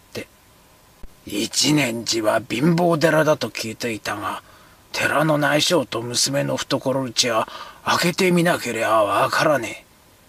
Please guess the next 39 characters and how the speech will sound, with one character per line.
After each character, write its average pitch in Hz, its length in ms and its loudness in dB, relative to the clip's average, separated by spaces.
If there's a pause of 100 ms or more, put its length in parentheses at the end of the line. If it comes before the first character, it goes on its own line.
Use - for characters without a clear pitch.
(180)
大 123 360 0
層 - 320 -2
ま 131 280 -2
あ 110 80 0
裕 170 300 2
福 - 300 -4
だ - 200 -4
ね。 - 280 -2 (1400)
そ - 200 -4
れ 143 100 2
で 151 260 0 (400)
ご 127 140 -4
勘 170 240 4
弁 117 200 -2
く - 140 -10
だ 131 100 2
さ 135 160 0
る 131 80 -2
か - 220 -4
の？ 139 160 2 (1120)
な - 220 0
ら 143 220 0
ぬ 120 260 -4
堪 151 400 2
忍、 113 360 -8 (100)
駿 180 340 0
河 123 180 -4
の 107 160 -8
帝 - 360 -6
釈。 - 320 -4 (1040)
で 135 160 0
き 175 180 0
ね 135 240 4
え 113 60 -4
と - 200 -6
こ 131 140 -2
ろ 131 160 0
だ 127 220 0
が、 123 280 0